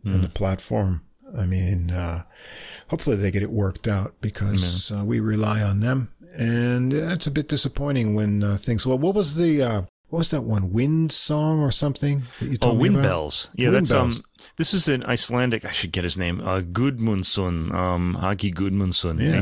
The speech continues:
Speaker 2: He, um, I was checking that out this week because, um, Gramophone had named it as one of their best, um,
Speaker 1: Right.
Speaker 2: classical albums of the year so far. And it's co-, the album's called Wind Bells. He's a contemporary composer. I thought I'd check that out.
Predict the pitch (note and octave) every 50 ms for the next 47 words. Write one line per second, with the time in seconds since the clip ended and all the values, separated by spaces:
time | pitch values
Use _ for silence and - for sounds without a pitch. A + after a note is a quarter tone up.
0 | G#2 F2+ G2+ F#2+ F#2+ F#2+ F#2 F2+ F2+ - - - - - - - - - - A#2
1 | A2+ A2 - - D3 - - A2 G#2+ G#2+ A2 G#2 F#2+ F#2 F2 - F2+ - - F#2+
2 | F2+ - - E2 D#2+ F#2 F2 D#2+ E2+ F#2 E2+ E2 D#2 F#2 F#2 G2 G2+ G2 - -
3 | F2+ F2 E2 E2+ E2+ E2 F2 F2 E2+ E2 E2+ E2 E2 - - F2+ F2 F2 E2 D#2+
4 | E2 D#2+ D2 D2+ E2+ D#2+ - - - F2 D#2+ D2+ D#2 D2+ D2 - - _ - -
5 | - - _ - G#2+ G#2+ G2 G#2 A2 - G2+ F#2+ - - - F#2+ F#2 F#2 F2 D#2+
6 | E2+ C#2+ F2 E2+ F2+ F2 - - - F#2 F2 E2+ - - - F#2+ F#2 F#2 F2 E2
7 | E2+ F2+ D#2+ - - F2 F2+ F2 - - A#2 G#2+ G#2 G#2+ A2 A2 G#2+ G2+ - -
8 | G#2 F#2+ E2 E2 E2 G2 A2+ B2 G#2 D#2 D#2+ D2 D#2+ F2+ F2+ F#2 F2 D#2 D2 E2+
9 | E2 D#2+ D#2 - - F2 - F2+ E2+ - F2 E2 - - E2 - E2+ E2+ F2 E2+
10 | E2+ E2 F2 G#2 - - F2 F2 E2+ - - - F2 - - F#2 G2 G#2+ E2 C#2
11 | B1+ C2+ C#2+ -